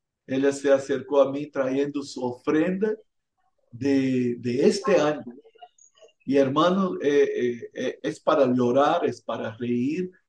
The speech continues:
de un centro de rehabilitación. Gente muy sencilla. Cinco mil dólares me entregó.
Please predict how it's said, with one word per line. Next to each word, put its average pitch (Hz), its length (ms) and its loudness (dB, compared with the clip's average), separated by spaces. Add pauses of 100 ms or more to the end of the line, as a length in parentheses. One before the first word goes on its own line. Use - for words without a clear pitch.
(140)
de 127 440 -6
un 156 120 -2
centro 214 480 2
de 180 160 -2
rehabilitación. 135 960 -4
Gente 202 760 -2 (440)
muy 165 340 -2
sencilla. 151 720 -6 (680)
Cinco 254 920 0
mil 214 560 0
dólares - 920 -2 (680)
me 147 180 -4
entregó. 127 680 0